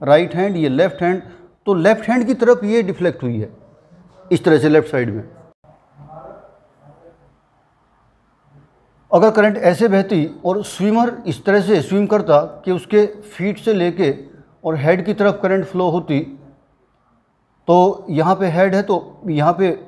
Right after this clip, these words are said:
ये left hand हुआ, ये right hand हुआ, तो यहाँ जो compass needle होती उस compass needle का ये north pole इस left hand की तरफ को deflect हो जाता इस तरह से। नॉर्थ पोल यहाँ से यहाँ पहुँच जाता। तो इस तरह से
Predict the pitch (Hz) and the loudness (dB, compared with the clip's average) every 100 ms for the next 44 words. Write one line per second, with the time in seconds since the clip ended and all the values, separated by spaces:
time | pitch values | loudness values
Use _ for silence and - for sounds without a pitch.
0 | - _ - 147 151 170 - 196 180 196 | -20 _ -4 -2 2 0 0 -2 0 0
1 | 190 151 180 175 190 180 208 - - _ | 2 2 2 -2 -4 -4 -6 -10 -20 _
2 | _ _ _ _ _ _ _ _ _ _ | _ _ _ _ _ _ _ _ _ _
3 | _ _ _ _ _ _ _ _ 170 180 | _ _ _ _ _ _ _ _ 2 4
4 | 220 247 202 214 226 220 220 196 196 - | 4 2 2 4 2 2 -2 -2 -4 -2
5 | 147 - - _ _ _ 190 - 190 220 | -4 -4 -12 _ _ _ -8 -4 0 2
6 | 220 208 196 196 202 180 196 202 - 208 | 2 0 -4 -2 0 0 -2 -2 -2 -2
7 | 214 185 185 196 190 185 175 175 170 175 | -2 -6 -2 -2 -2 -4 -2 -6 -4 -4
8 | 151 147 147 147 143 - 147 135 - 113 | -4 -4 -4 -2 -2 -2 -6 -6 -6 -6
9 | 101 104 - _ _ _ _ _ _ _ | -6 -12 -18 _ _ _ _ _ _ _
10 | _ _ _ _ _ _ _ - _ _ | _ _ _ _ _ _ _ -20 _ _
11 | 143 151 143 170 170 160 170 170 143 117 | 0 0 0 -2 0 0 0 -4 -4 -4
12 | 113 117 113 - _ _ _ _ _ _ | -6 -8 -10 -18 _ _ _ _ _ _
13 | _ _ _ _ - 233 247 254 | _ _ _ _ -4 -2 -2 -4